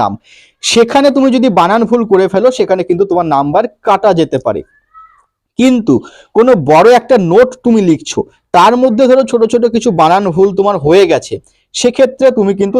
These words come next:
নাম্বার পাবে। এখানে কিন্তু তোমার বানান ভুলে কোনো রকম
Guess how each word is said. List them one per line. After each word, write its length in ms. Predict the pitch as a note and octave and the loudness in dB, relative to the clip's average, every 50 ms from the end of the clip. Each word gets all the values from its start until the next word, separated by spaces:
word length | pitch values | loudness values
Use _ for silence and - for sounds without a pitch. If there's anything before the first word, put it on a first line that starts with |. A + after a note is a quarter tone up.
| A3+ G3+ | 0 2
নাম্বার 300 | E3 D#3 D3+ C#3+ D3 D3+ C#3+ - | 0 0 2 0 0 0 2 0
পাবে। 220 | E3 B2 A2+ A2 G2 - _ _ _ _ - F#4+ | 0 0 0 -2 -6 -6 _ _ _ _ -2 0
এখানে 240 | G3 - C4+ C4+ C#4+ C#4 C#4 | 0 2 0 0 0 0 0
কিন্তু 240 | C4 B3 A3+ G#3+ C#4 C#4 B3+ | 0 0 0 0 0 0 0
তোমার 200 | B3+ A3+ A#3 A#3 G3 D3+ D#3+ | 0 0 2 0 0 0 0
বানান 260 | D#3 D#3+ F3+ G#3+ A3+ A3 F#3 | 0 2 0 0 -2 -2 -2
ভুলে 220 | G3 A3 G#3+ A#3 A#3 A#3 - | -2 0 0 0 0 0 -2
কোনো 160 | G#3 G#3+ A3 A3 A3 | -2 0 2 2 2
রকম 200 | G#3 G#3 A#3+ | 2 2 0